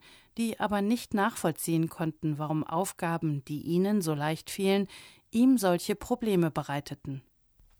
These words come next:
Auch andere Nebenfächer können ähnlich überfordernd sein. Alicia Maloney,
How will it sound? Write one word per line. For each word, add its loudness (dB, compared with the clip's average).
Auch 6
andere 8
Nebenfächer 4
können 2
ähnlich 4
überfordernd 2
sein. -2
Alicia 4
Maloney, 4